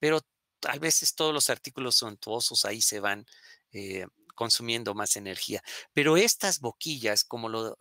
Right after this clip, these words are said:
se, se ve en el artículo, eh, que, que estuve leyendo, eh, analizaban unas boquillas que están del año mil cien o mil cuatrocientos cincuenta. Estas boquillas per-, per-,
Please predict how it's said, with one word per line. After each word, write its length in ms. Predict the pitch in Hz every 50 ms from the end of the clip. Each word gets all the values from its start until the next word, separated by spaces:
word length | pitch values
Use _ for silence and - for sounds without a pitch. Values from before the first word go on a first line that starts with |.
| - -
se, 260 | - - - 120 107
se 160 | - - 117
ve 160 | 113 120 135 147
en 120 | 151 135
el 140 | 120 110 107
artículo, 640 | 101 - - - 139 131 - - 147 127 123 110 - - - - - - - _ _
eh, 340 | - 107 104 101 98 104 101 95 - _ - -
que, 200 | - 110 107 98
que 120 | - -
estuve 300 | 104 - - - 131 135
leyendo, 520 | 139 147 151 135 143 135 123 123 127 131 - - - - - - - _
eh, 320 | - - 135 131 127 131 127
analizaban 760 | - 147 147 160 160 165 165 - 190 185 190 196 202 202 202 -
unas 220 | 175 175 196 196 190
boquillas 320 | 190 180 - 196 185 -
que 100 | - 175
están 440 | - - 170 170 180 180 175 175 - _ _ _ _ -
del 340 | 131 127 127 139 143 147
año 380 | 160 175 175 180 180 175 170 - _
mil 420 | - 143 147 165 180 185 190 185 -
cien 340 | - - 165 160 165 170
o 60 | 165 151
mil 200 | 143 156 165 -
cuatrocientos 520 | - 165 151 139 120 - - 147 147 -
cincuenta. 680 | - 147 135 127 - 147 151 156 143 - - 143 139 - - - - - - - _ -
Estas 340 | 165 147 - - 175 156
boquillas 500 | 160 156 135 - - 165 147 156 147 -
per-, 260 | - - 139 117 113 - _ _ _ _ _ _
per-, 300 | - 139 139 127 135